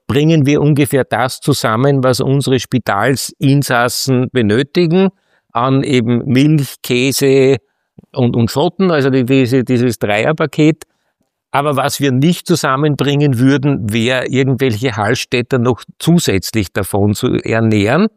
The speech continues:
Also Hallstatt bitte weg. Und er liefert auch eine Begründung dafür, warum diese Ressourcen, äh, in, in, im Ausseischen sehr begrenzt sind.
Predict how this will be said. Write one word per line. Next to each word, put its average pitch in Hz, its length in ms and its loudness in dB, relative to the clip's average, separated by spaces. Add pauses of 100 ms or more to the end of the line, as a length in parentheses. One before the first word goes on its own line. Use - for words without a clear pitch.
(400)
Also 113 300 -2
Hallstatt 127 500 -4
bitte 135 340 0
weg. 113 420 -4 (600)
Und 190 380 2 (480)
er 143 140 2
liefert 170 400 2
auch 139 300 -2 (800)
eine 123 80 -4
Begründung 139 720 2
dafür, 135 720 0
warum 127 720 2 (240)
diese 127 360 0
Ressourcen, 147 1080 0
äh, 131 300 -4
in, 135 320 0
in, 131 260 0
im 127 200 -2
Ausseischen 135 800 0 (340)
sehr 135 200 -2
begrenzt 120 600 -2
sind. 185 300 2